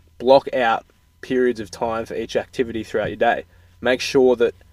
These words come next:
every single minute of your day is allocated to something.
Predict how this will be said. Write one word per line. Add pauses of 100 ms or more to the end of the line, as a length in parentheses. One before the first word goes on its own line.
(320)
every
single
minute
of
your
day
is
allocated
to
something.